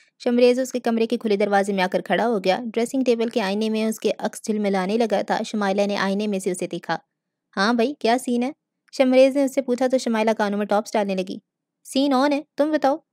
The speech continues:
मसरूफ सा अंदाज था। "वो तो मैं देख रहा हूँ, ये बताओ तुम्हें किस बात की खुशी है? सिमी के निकाह में नहीं जा रही तुम?" वो इसकी तैयारी देखकर हंसने लगा। शुमाइला ने मसनूई तेवरियां चढ़ाकर आईने में अपना तनकीदी जायजा लिया।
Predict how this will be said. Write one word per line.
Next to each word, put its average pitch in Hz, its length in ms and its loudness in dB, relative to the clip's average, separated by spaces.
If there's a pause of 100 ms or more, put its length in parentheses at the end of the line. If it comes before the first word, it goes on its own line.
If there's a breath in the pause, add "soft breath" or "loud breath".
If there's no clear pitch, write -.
मसरूफ 196 300 -4
सा 233 120 -4
अंदाज 214 380 0
था। 190 100 -2 (560)
"वो 208 60 -6
तो 240 100 0
मैं 226 140 2
देख 226 220 4
रहा 220 80 0
हूँ, 247 80 0
ये 285 80 0
बताओ 247 240 2
तुम्हें 302 220 -2
किस 320 200 -4
बात 285 180 4
की 339 100 -2
खुशी 233 280 -2
है? - 160 -4
सिमी 254 280 2
के 262 100 2
निकाह 233 320 6
में 277 100 2
नहीं 311 160 0
जा 214 180 8
रही 185 140 2
तुम?" 254 200 -2 (640)
वो 247 60 6
इसकी 262 180 -2
तैयारी 254 300 6
देखकर 254 260 4
हंसने 262 280 0
लगा। 233 220 2
शुमाइला 240 400 2
ने 247 80 2
मसनूई 233 320 0
तेवरियां 226 360 2
चढ़ाकर 233 420 2
आईने 220 240 0
में 226 80 2
अपना 226 180 0
तनकीदी 220 480 -2
जायजा 233 320 4
लिया। 240 260 -2